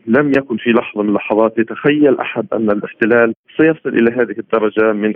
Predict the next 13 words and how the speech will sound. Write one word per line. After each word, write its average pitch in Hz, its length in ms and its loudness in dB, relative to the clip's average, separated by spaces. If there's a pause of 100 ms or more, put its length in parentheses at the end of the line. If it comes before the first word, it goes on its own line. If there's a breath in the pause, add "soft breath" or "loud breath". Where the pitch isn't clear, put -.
العنجهية 107 680 0
والهمجية 110 880 2
والشره 113 680 0
باتجاه 107 460 -4
الدم 107 260 -2
الفلسطيني 104 680 0 (160)
ليقوم 110 580 2
بقصف 110 580 -4
هذا 101 140 0
المستشفى. 101 800 0 (240)
كل 160 220 2
محاولاته 113 640 0
للتنصل 113 680 0